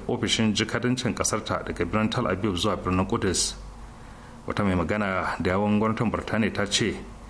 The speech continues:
Truss ta sanar da Lapid yadda take nazari akan yadda ya kamata ofishin jakadancin Birtaniya ya kasance a Isra'ila, inda kuma ta shaida hakan ne a gefen taron babban zauren Majalisar Ɗinkin Duniya.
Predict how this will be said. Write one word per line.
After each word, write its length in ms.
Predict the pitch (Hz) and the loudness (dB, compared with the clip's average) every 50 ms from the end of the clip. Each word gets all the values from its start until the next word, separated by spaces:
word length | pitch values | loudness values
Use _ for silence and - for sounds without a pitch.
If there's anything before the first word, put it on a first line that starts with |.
| - - - - - - - | -14 -14 -12 -14 -14 -12 -8
Truss 280 | - - 101 98 98 - | -4 -2 0 0 0 0
ta 100 | 107 101 | -2 -2
sanar 240 | - - 110 110 107 | 0 0 0 0 0
da 220 | 110 101 85 - - | 0 -2 -2 -2 0
Lapid 320 | 92 87 85 - - 110 101 | 0 0 0 0 0 0 2
yadda 460 | 98 101 98 101 104 90 85 80 78 | 2 2 2 0 0 2 0 0 0
take 280 | - 107 - - 98 92 | -2 -2 -2 0 0 2
nazari 420 | 95 101 - 104 98 104 110 110 | 2 2 2 2 2 2 2 2
akan 360 | - - - - - 107 101 101 | 0 -2 -4 0 2 4 4 4
yadda 200 | 104 98 104 101 | 4 2 2 0
ya 60 | 101 | 0
kamata 460 | - - 98 98 98 98 - 90 - - | 2 2 2 2 2 0 0 -2 -2 -2
ofishin 360 | 95 92 92 - - 104 101 | -4 -2 0 2 4 4 4
jakadancin 600 | 101 101 - 110 104 104 113 113 113 - 107 92 | 4 2 0 0 0 2 0 0 2 2 0 2
Birtaniya 440 | 95 - - - 113 110 117 107 92 | 2 0 -2 0 0 2 2 2 2
ya 60 | - | 2
kasance 380 | - 110 - 104 92 - - - | 0 0 2 2 0 0 2 0
a 100 | 101 - | -2 -2
Isra'ila, 720 | - - - - - 90 87 - 95 101 95 90 85 82 - - - - - - - - - - | 0 -2 -2 0 0 0 0 2 2 2 4 4 2 0 -2 -6 -14 -14 -14 -14 -14 -14 -10 -6
inda 160 | - 98 - - | -4 -4 -2 0
kuma 260 | - 101 98 95 92 | 2 2 2 2 2
ta 180 | - - 107 104 | 0 0 -2 0
shaida 240 | - - 117 101 95 | 0 0 0 0 0
hakan 320 | 98 98 - 110 98 90 | 0 0 0 0 2 2
ne 300 | 95 104 104 101 101 101 104 - | 4 4 4 4 2 0 0 -2
a 160 | - 101 82 | -2 -2 -2
gefen 320 | 82 107 107 110 113 104 98 | 0 -2 -2 0 0 0 0
taron 380 | 98 92 87 98 107 107 104 101 | 0 0 2 2 2 2 2 2
babban 280 | 95 87 76 104 104 101 | 2 2 2 2 2 2
zauren 260 | 117 113 113 95 82 | 2 2 2 0 0
Majalisar 320 | - 98 98 104 - - 82 - | 0 0 0 0 0 -2 -2 -2
Ɗinkin 320 | 101 - - - 92 82 | -2 -2 0 0 -2 0
Duniya. 400 | - 95 92 98 98 92 87 90 | 2 4 4 4 4 4 2 -2